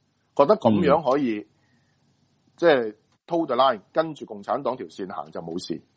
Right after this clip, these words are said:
Speaker 1: 但係共產黨條線根本就唔係而家攞出嚟呢條線，佢嘅政治上嘅看-，
Speaker 2: 唔抽返呢條線啊。
Speaker 1: 看齊要求係一百個percent，不容抗議中央。
Speaker 2: 啊。
Speaker 1: 第二，佢哋係同蘋果日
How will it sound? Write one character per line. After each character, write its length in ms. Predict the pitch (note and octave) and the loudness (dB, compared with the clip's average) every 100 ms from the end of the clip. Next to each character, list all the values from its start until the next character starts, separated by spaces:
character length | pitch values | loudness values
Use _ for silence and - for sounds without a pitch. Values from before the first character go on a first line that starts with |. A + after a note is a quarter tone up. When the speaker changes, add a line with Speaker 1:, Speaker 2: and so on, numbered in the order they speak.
| _ _ | _ _
Speaker 1:
但 140 | - B2 | 2 2
係 80 | |
共 140 | A#2+ A#2+ | 2 0
產 100 | B2+ | 2
黨 120 | D#3+ | 2
條 120 | C3 | -2
線 240 | F2+ A2 G#2 | -8 -8 0
根 220 | D3 C3 | 0 0
本 120 | A2+ | -6
就 100 | B2 | -6
唔 80 | E2 | -6
係 280 | E2 E2 F#2+ | -8 -12 -6
而 20 | |
家 320 | - A#2+ A#2 _ _ _ _ - | 2 4 4 _ _ _ _ -8
攞 200 | F2 A2+ | -2 0
出 100 | C#3 | 0
嚟 100 | F2 | -4
呢 100 | G2 | -8
條 120 | - | -10
線， 220 | - E2 C#2 _ _ _ _ _ _ _ | -12 -12 -14 _ _ _ _ _ _ _
佢 120 | - | 6
嘅 140 | D3 D#3+ | 6 6
政 0 | |
治 100 | F3 | 6
上 100 | B2+ | 6
嘅 20 | |
看-， 0 | |
Speaker 2:
唔 0 | |
抽 0 | |
返 120 | B2 | 6
呢 80 | A#2 | 6
條 80 | G2 | 4
線 140 | A2 B2+ | 0 0
啊。 300 | F#2+ C3 - _ _ - _ _ | 0 0 -2 _ _ -20 _ _
Speaker 1:
看 280 | D#3+ C#3+ D#3 | 2 4 2
齊 160 | - G#2+ | -6 -4
要 120 | C#3+ F#3 | 0 0
求 220 | - F#2+ | -2 -12
係 160 | G#2+ G#2+ | -10 -12
一 280 | A2 D#3+ | -2 -2
百 100 | - A2 | 0 -4
個 60 | |
percent， 320 | G#2+ G2 B2+ G2+ _ | -6 -10 -8 -10 _
不 100 | G3+ F#3+ _ | 0 0 _
容 180 | B2 A#2 | -10 -6
抗 360 | A2 G2 F2+ A#2 | -2 -2 -2 -6
議 120 | G#2+ | -8
中 180 | C#3+ C#3 | -6 -2
央。 140 | C3+ | -2
Speaker 2:
啊。 60 | A2 _ _ _ _ _ _ _ _ - _ _ _ _ _ _ | -2 _ _ _ _ _ _ _ _ -20 _ _ _ _ _ _
Speaker 1:
第 60 | C3 | 2
二， 400 | D3 D3 C#3 B2+ - _ _ _ _ | 2 2 -4 -6 -10 _ _ _ _
佢 160 | C3 | -6
哋 120 | D3 B2 | -4 -6
係 160 | A#2+ A2+ | -6 -10
同 180 | A2 | -14
蘋 320 | F#2+ G2 G2 G2 | -14 -14 -12 -2
果 220 | A2+ | 4
日 60 | C3+ | 6